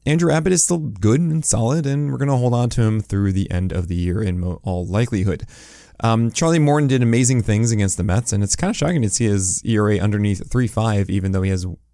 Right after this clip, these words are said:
has a whip of one three nine after this. Yeah, pretty ridiculous. Um, but yeah, we just keep going with it. I guess just the whip is the only problem, and we just deal with it.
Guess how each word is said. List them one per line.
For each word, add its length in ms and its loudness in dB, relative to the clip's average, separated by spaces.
has 160 0
a 60 0
whip 200 0
of 140 -2
one 480 0
three 320 0
nine 480 0
after 240 -2
this. 420 -4
Yeah, 180 0
pretty 260 0
ridiculous. 440 -4
Um, 140 -2
but 120 -2
yeah, 120 2
we 140 -2
just 220 -2
keep 100 -2
going 160 0
with 100 0
it. 60 -2
I 40 -2
guess 200 -2
just 220 -4
the 80 2
whip 320 0
is 100 -6
the 140 -6
only 260 -4
problem, 540 -2
and 200 0
we 60 0
just 420 -6
deal 220 0
with 160 -6
it. 100 -18